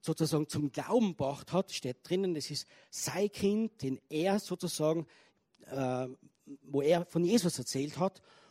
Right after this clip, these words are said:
Und er schreibt den Timotheus, „Timotheus, mein lieber Sohn, werde stark durch die Gnade,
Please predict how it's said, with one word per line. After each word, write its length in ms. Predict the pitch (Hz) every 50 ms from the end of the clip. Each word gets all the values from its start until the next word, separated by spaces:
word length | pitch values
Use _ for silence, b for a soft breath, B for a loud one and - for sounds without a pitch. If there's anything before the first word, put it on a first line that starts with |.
| b b -
Und 180 | 170 180 -
er 320 | - 185 208 240 269 285 254
schreibt 400 | - - 190 220 247 269 - 214
den 120 | 214 202
Timotheus, 800 | - 185 202 202 202 240 269 - - 147 147 180 202 - - - _ _ _ _ _ _ _ _ _ _
„Timotheus, 580 | - 185 190 190 220 262 262 254 240 214 - -
mein 280 | 175 170 175 202 214
lieber 280 | 202 196 196 196 190 170
Sohn, 480 | - - - 190 180 170 147 120 104 - _ -
werde 440 | 139 147 165 185 220 226 220 220 202
stark 440 | - - 180 151 156 180 190 196 - - - b b b b b b b b -
durch 280 | 208 233 254 - -
die 160 | - 233 214
Gnade, 600 | - 185 160 143 135 143 151 175 180 196 202 190